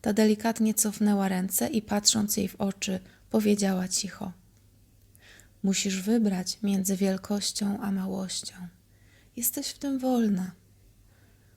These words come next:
Nóżka przebiegła wzrokiem po obecnych,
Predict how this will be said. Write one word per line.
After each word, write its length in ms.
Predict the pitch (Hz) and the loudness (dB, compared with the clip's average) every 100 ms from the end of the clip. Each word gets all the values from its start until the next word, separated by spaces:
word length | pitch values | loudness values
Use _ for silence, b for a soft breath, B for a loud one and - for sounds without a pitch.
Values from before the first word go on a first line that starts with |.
| b | b
Nóżka 320 | 202 - 208 | -2 0 0
przebiegła 560 | 208 202 196 202 202 196 | 0 0 4 4 4 2
wzrokiem 480 | 196 202 202 202 196 | 2 0 0 -2 -4
po 140 | 202 | -2
obecnych, 600 | 180 196 - 185 175 - | 0 0 0 -4 -6 -10